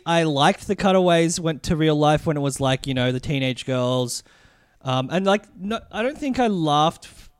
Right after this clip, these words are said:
once, but again, like, on the scale, I'm grading it on, like,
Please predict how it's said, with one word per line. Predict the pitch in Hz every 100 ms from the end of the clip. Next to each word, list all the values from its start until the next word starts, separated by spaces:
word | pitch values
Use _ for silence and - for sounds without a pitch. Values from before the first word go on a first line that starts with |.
| -
once, | 135 131 139 240 - - - - _ _ _ _ _
but | - 208 -
again, | 196 180 208
like, | 190 180 170 - - _ _ _ _ _ _ -
on | 208 214
the |
scale, | 196 - 196 190
I'm | 185
grading | 175 160 160 147
it | 139
on, | 131 131
like, | 123 120 - -